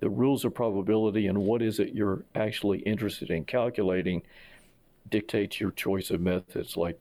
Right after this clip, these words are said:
frequentist versus Bayesian statistics. So we, everybody knows the, the probability of a U S senator being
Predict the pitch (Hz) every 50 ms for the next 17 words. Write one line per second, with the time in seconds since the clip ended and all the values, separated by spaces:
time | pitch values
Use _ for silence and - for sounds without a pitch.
0 | _ - - 95 95 - - 92 87 85 82 - - - 85 90 - - - -
1 | - - 87 87 90 - - 76 85 - - - 85 - - 131 120 - - 92
2 | 90 - - - - - - - - - - - - - - - 131 123 117 113
3 | 110 117 135 139 131 139 - - 131 151 151 131 113 117 107 104 101 107 110 110
4 | 110 98 95 - - 101 95 98 101 98 95 95 - - - 185 - - - 90
5 | 92 - - 135 131 127 117 107 95 120 113 117 120 110 98 113 110 104 104 101
6 | - - - - _ _ _ _ - - - - 104 101 104 117 113 104 101 -
7 | - - 117 117 107 98 101 98 92 90 87 90 98 - 110 104 101 98 98 92
8 | 92